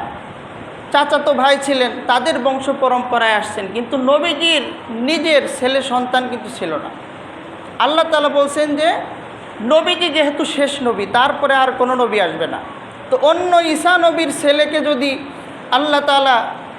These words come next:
ইহুদিরা যদি নবী বলে, ঈসা নবীকে যদি বলে যে আল্লাহর ছেলে, নাউজুবিল্লাহ, আল্লাহ তাআলা বলেছেন, "লাম ইয়ালিদ ওয়া লাম ইউলাদ",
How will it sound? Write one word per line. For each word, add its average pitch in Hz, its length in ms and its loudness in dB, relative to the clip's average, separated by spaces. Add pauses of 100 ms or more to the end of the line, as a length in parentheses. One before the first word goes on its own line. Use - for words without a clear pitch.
(220)
ইহুদিরা 311 460 2
যদি 294 240 -2
নবী 254 280 2
বলে, 160 260 -2 (840)
ঈসা 330 280 2
নবীকে 320 340 2
যদি 302 320 2
বলে 285 240 2
যে 277 80 2
আল্লাহর 262 360 4 (100)
ছেলে, 196 220 -2 (140)
নাউজুবিল্লাহ, 160 840 -4
আল্লাহ 240 240 2
তাআলা 262 180 2
বলেছেন, 247 340 0
"লাম 247 360 2
ইয়ালিদ 285 300 0
ওয়া 254 180 4
লাম 247 280 0
ইউলাদ", 220 360 2